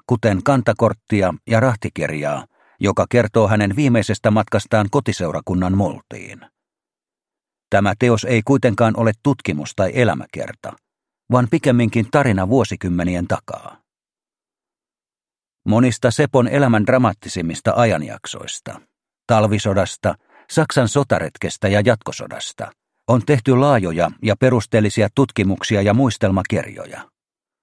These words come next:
Olen hyödyntänyt niitä kiitollisin mielin, mutta olen kuitenkin päätynyt joissakin tapauksissa erilaisiin tulkintoihin. Tulkinnoissani olen nojannut niin teosten pohjalta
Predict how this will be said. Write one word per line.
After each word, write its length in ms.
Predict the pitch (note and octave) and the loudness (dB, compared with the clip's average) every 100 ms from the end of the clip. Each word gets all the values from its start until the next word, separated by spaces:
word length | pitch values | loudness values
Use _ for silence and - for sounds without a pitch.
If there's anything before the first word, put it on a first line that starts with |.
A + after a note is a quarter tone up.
| _ _ _ _ G#2 | _ _ _ _ 0
Olen 280 | A2 A#2+ | 2 4
hyödyntänyt 560 | B2+ C3+ B2 A2+ A2 - | 4 4 2 2 0 2
niitä 240 | A#2+ A2 A2+ | 0 0 0
kiitollisin 580 | C#3+ A#2+ F#2+ F#2 A2 F#2+ | 2 2 0 -2 -2 0
mielin, 520 | G#2 D2+ - - A#2 _ _ _ _ _ _ | 0 -2 -12 -18 -20 _ _ _ _ _ _
mutta 280 | C3+ - C#3 | -2 2 2
olen 200 | C3 A#2 | 4 2
kuitenkin 480 | D#3 D3+ B2+ A2+ G#2 | 0 0 0 0 0
päätynyt 440 | - A2 A#2+ A2 A2+ | 2 2 2 0 2
joissakin 480 | C#3 A2+ F2 E2 D2 | 0 0 -6 -8 -4
tapauksissa 640 | A2+ G#2 G#2 - G#2+ - | -2 2 2 2 -2 0
erilaisiin 640 | G#2+ D3 B2 G#2+ G2+ G#2+ F#2 | 2 2 4 2 2 0 0
tulkintoihin. 920 | F#2+ - A2 - - - - A#1+ - - _ _ _ _ _ _ _ _ _ _ - | -2 -2 -12 -14 -14 -14 -14 -18 -18 -20 _ _ _ _ _ _ _ _ _ _ 0
Tulkinnoissani 800 | A#2+ A2+ B2 A#2+ A2 B2+ A#2 A#2+ | 2 4 2 4 2 2 0 2
olen 240 | B2 A#2 | 2 2
nojannut 380 | C#3+ C3 A2+ G#2 | 2 2 2 0
niin 180 | B2 A#2 G#2+ | 0 0 2
teosten 460 | D3 G#2+ F#2 D#2 | 0 0 -4 -6
pohjalta 380 | - G#2 G2+ F2 | -2 0 2 -2